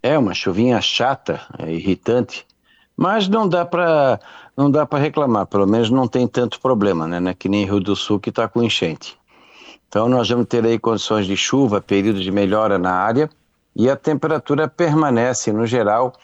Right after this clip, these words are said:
em patamar baixo na região o dia todo, entre sete e dez de mínima e dez, treze de máxima, boa parte da semana. Então é, é aquela semana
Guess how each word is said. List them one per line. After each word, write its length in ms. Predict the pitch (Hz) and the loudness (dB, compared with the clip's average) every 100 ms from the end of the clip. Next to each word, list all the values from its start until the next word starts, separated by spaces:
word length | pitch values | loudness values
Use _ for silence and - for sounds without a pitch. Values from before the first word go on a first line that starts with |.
| _ _ _ _ | _ _ _ _
em 80 | 117 | -4
patamar 640 | 107 120 - 110 117 113 | -2 -4 -2 0 0 -2
baixo 520 | 110 101 107 113 - 90 | -2 -2 0 0 -2 -4
na 140 | 87 | -4
região 420 | 90 101 92 110 | -2 -2 0 0
o 180 | 127 110 | 0 -2
dia 220 | 87 117 | 0 0
todo, 360 | - 95 78 90 | 0 0 0 2
entre 500 | 110 117 104 107 90 - - | 0 0 0 0 0 -6 -20
sete 560 | - - 123 123 113 101 | -12 -4 0 0 0 -4
e 20 | |
dez 340 | 90 110 107 90 | 0 2 2 2
de 120 | 123 | 2
mínima 460 | 131 131 135 139 | 4 4 4 4
e 200 | 139 139 | 4 2
dez, 400 | 123 120 123 117 | 2 2 2 2
treze 420 | - 104 120 113 104 | -2 0 2 2 0
de 140 | 123 | 0
máxima, 640 | 101 98 107 - 113 113 - - _ | 0 0 -2 -2 -2 -2 -6 -20 _
boa 260 | 92 120 131 | -4 0 0
parte 380 | - 120 113 - | 0 -4 -2 -2
da 80 | 120 | -2
semana. 500 | - 104 80 71 67 _ _ _ | -2 -2 -2 -6 -12 _ _ _
Então 160 | 95 | -2
é, 80 | 107 | 0
é 160 | 117 104 | 0 -2
aquela 260 | 95 127 | -2 -2
semana 520 | 117 113 98 117 123 | -2 -2 0 2 0